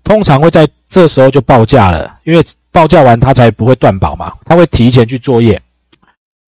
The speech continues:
那如果这个事故呢，发生在这一段怎么办？或者有人就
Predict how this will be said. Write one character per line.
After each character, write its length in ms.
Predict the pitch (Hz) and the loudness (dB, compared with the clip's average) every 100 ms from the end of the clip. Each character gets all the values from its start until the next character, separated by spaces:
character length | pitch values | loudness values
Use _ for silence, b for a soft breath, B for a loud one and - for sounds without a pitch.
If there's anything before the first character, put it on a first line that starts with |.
| _ _ | _ _
那 100 | 202 | -2
如 160 | 175 170 | 0 2
果 140 | 160 | 2
这 80 | 180 | 2
个 100 | 170 | 0
事 380 | - - - 160 | 0 -2 0 0
故 220 | 170 156 | 0 -4
呢， 300 | 135 131 135 | 0 0 0
发 240 | - 156 | 0 0
生 120 | 156 156 | 2 0
在 140 | 143 | 0
这 140 | - | 2
一 60 | 139 | 0
段 120 | 135 | 2
怎 120 | 104 87 | -2 -4
么 80 | |
办？ 260 | 87 104 95 - - - _ _ _ _ _ _ _ _ _ _ _ _ _ _ _ _ _ _ _ _ _ - | -6 -6 -6 -10 -16 -20 _ _ _ _ _ _ _ _ _ _ _ _ _ _ _ _ _ _ _ _ _ -2
或 160 | 208 | 0
者 280 | 165 131 131 - | 2 2 0 0
有 180 | 139 131 | 0 2
人 180 | 131 | 2
就 100 | 156 | 2